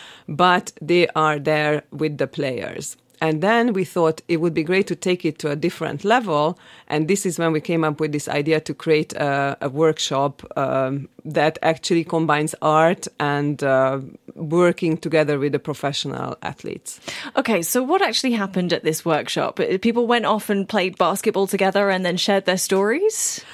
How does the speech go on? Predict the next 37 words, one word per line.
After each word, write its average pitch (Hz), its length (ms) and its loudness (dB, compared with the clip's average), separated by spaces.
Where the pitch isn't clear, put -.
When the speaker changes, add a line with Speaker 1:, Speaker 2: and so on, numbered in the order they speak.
Speaker 1:
No, 180 220 2
it 180 40 4
was 175 180 2
actually 175 300 2
a 156 40 0
very 165 200 4
different, 160 540 0
uh, 156 140 4
type 160 280 2
of 160 180 2
event. 156 500 0
Um, 151 340 2
I 151 140 0
teamed 190 380 0
up 165 180 4
with 160 140 -2
Steph 175 260 0
Fontaine, 156 840 0
a 147 140 -2
really 170 540 2
brilliant 156 580 0
artist 156 640 0
from 147 420 -2
England. 147 580 -2
And, 165 420 2
um, 160 440 4
it 170 200 2
was 208 420 2
a 156 100 4
trauma 220 520 2
workshop 175 480 2
where 165 240 4
we 170 100 0
used 165 540 -2
art 180 480 4
to 170 100 -4
really 196 540 0